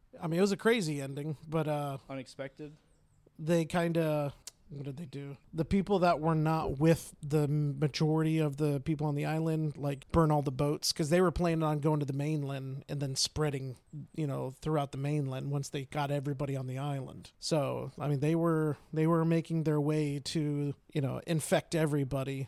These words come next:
Speaker 1: not just the people on the island.
Speaker 2: So whenever someone got infected, they themselves become
Speaker 1: They started, like, healing, health was
Speaker 2: Right.
Speaker 1: great, but it wasn't until they a-,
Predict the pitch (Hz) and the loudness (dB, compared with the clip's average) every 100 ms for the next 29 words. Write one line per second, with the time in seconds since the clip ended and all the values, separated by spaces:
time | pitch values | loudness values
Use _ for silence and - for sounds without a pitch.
0 | - 156 139 135 143 135 - - 131 147 | -4 -2 -2 -4 -4 -4 -6 -8 -8 -6
1 | 135 135 131 135 131 123 110 110 - - | -6 -8 -8 -8 -10 -10 -10 -14 -16 -12
2 | 143 139 135 147 139 135 127 - 139 135 | -8 -6 -4 -2 -2 -4 -4 -2 -2 0
3 | 131 127 127 - _ 139 135 120 120 143 | -2 -4 -6 -12 _ -6 -4 -4 -8 -10
4 | 127 - 135 - 135 117 113 139 - 131 | -12 -8 -10 -8 -10 -10 -12 -18 -12 -6
5 | 139 139 135 131 123 120 - 131 127 135 | -4 -2 -4 -6 -6 -8 -6 -4 -4 -4
6 | - 151 143 151 151 156 165 _ - _ | -10 -12 -10 -8 -6 -8 -12 _ -20 _
7 | - - 170 - 185 165 151 135 175 151 | -6 -2 0 4 4 4 2 -2 -8 -2
8 | 147 135 - - - 175 170 170 165 165 | -2 -4 -14 -6 2 4 4 4 2 0
9 | 127 165 156 160 120 104 160 156 151 - | 2 2 2 -2 -2 -2 0 0 -2 -8
10 | 147 156 151 165 160 160 - 170 147 143 | -4 -2 0 0 2 0 0 0 0 -2
11 | 151 | -4